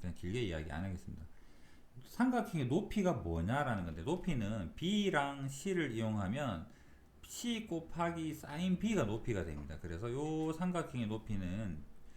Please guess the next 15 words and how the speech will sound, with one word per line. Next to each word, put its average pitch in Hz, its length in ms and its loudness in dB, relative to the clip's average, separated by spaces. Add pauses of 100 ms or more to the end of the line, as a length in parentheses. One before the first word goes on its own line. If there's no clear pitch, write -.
(200)
C 185 360 -2
곱하기 143 920 -4 (520)
사인 127 500 -2
B가 143 360 2
되고 95 580 -2
얘를 165 280 2
높이로 127 720 0 (280)
얘를 143 280 2
밑변으로 131 540 0
하면 151 520 0
당연히 156 460 -2
삼각형의 151 600 -2
넓이는 113 1080 0
이분의 101 600 -2
일의 131 380 -4